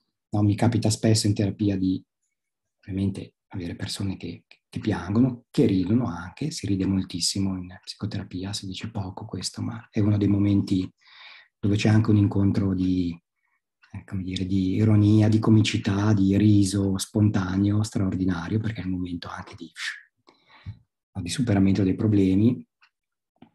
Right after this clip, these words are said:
e, e si piange. Mm, dicevo a, a Luisa, nelle, nei fogli che gli ho mandato, no, di una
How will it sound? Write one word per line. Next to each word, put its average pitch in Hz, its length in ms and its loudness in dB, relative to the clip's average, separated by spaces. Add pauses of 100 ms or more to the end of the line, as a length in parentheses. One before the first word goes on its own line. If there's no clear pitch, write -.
(680)
e, 120 340 4
e 143 80 0
si 127 140 0
piange. 98 680 0 (1300)
Mm, 90 580 -6 (920)
dicevo 104 460 0
a, 98 160 0
a 104 60 -2
Luisa, 101 760 2 (680)
nelle, 92 320 -6 (400)
nei 98 180 -6
fogli 98 320 0
che 98 80 -4
gli 98 60 2
ho 98 60 2
mandato, 98 520 2
no, 98 160 0
di 92 120 -2
una 87 280 -4